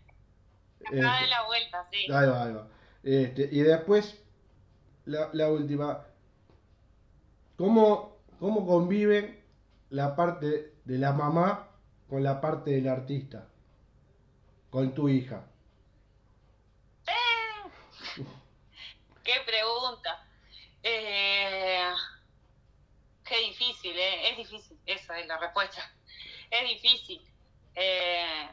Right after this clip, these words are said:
Speaker 2: es difícil por un tema de tiempo y responsabilidad y estar en todo. Es como que un poco agobiante a veces y yo de repente no tengo ese, estoy un poco peleada con el gen mamá, ¿viste?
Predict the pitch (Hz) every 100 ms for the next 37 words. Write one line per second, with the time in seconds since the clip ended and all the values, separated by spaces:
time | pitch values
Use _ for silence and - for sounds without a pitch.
0 | - - - 247 294 302 302 240 240 233
1 | 240 247 196 - 240 247 269 277 254 202
2 | - 190 190 180 175 170 185 208 220 254
3 | 208 190 208 202 190 175 - 202 196 185
4 | 165 143 - _ - _ - 190 185 -
5 | 185 202 180 175 185 - 202 208 196 180
6 | 175 196 202 175 156 160 196 202 208 190
7 | 202 214 185 185 190 190 175 196 196 170
8 | 160 185 170 151 - _ - 190 196 208
9 | 208 175 190 208 196 180 175 175 196 185
10 | 165 190 180 143 - 175